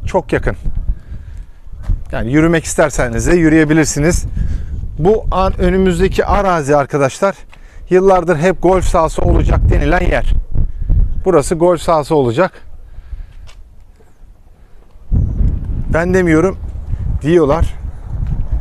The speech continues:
Hazine ama har-, hazine arazisi olacağı kesin. Ana bina girişimiz böyle arkadaşlar. Fazla uzun bir video olmayacak. Ben size hemen hızlı bir şekilde anlatayım. Gerçekten üç yüz yetmiş beş bin lira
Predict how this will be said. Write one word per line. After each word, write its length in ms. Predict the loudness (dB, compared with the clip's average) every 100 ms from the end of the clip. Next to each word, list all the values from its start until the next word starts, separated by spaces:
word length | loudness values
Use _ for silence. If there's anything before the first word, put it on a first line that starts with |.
| -6 -10 -12
Hazine 360 | -2 0 2 2
ama 180 | 2 2
har-, 240 | 2 2
hazine 380 | 2 2 2 2
arazisi 460 | 2 2 2 2 2
olacağı 360 | 2 2 0
kesin. 360 | 0 0 0 -2 -4 -4 -6 -6 -8 -8 -8 -8 -4
Ana 220 | 0 0
bina 240 | 2 2 0
girişimiz 520 | 0 -2 0 -2 2
böyle 220 | 2 4
arkadaşlar. 600 | 2 0 -2 -2 -2 -4 -4 -14 -14 -14 -12 -4
Fazla 280 | -2 0 2
uzun 300 | 2 2 -2
bir 100 | -2
video 280 | -2 0 0
olmayacak. 500 | 0 0 0 0 0 0
Ben 140 | 0
size 260 | 0 0 0
hemen 280 | 0 -2
hızlı 320 | 0 0 0 -2
bir 40 |
şekilde 440 | -2 -4 -4 -2
anlatayım. 600 | -2 -2 -2 -4 -2 -4 -4 -10 -6 -2 0 0 -2 -4 -6 -8 -8 -12 -6
Gerçekten 500 | 0 0 0 -2 -2
üç 220 | -2 -4 -4
yüz 140 | 0
yetmiş 360 | 0 0 -4 -2
beş 240 | -2 -2
bin 140 | -2
lira 280 | -2 0 -2